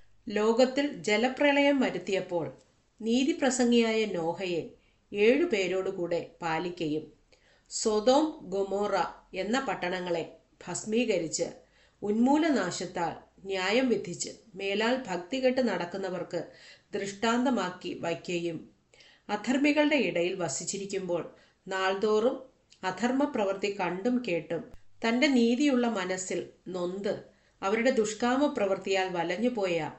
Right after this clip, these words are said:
നീതിമാനായ ലോത്തിനെ വിടുവിക്കുകയും ചെയ്തു. കർത്താവ് ഭക്തന്മാരെ പരീക്ഷയിൽ നിന്ന് വിടുവിപ്പാനും നീതി കെട്ടവരെ, വിശേഷാൽ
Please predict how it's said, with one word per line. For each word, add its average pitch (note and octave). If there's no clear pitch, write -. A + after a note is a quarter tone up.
നീതിമാനായ B3+
ലോത്തിനെ F#3
വിടുവിക്കുകയും F3
ചെയ്തു. D3
കർത്താവ് B3+
ഭക്തന്മാരെ A#3
പരീക്ഷയിൽ G3
നിന്ന് G#3+
വിടുവിപ്പാനും E3+
നീതി A#3+
കെട്ടവരെ, E3+
വിശേഷാൽ F#3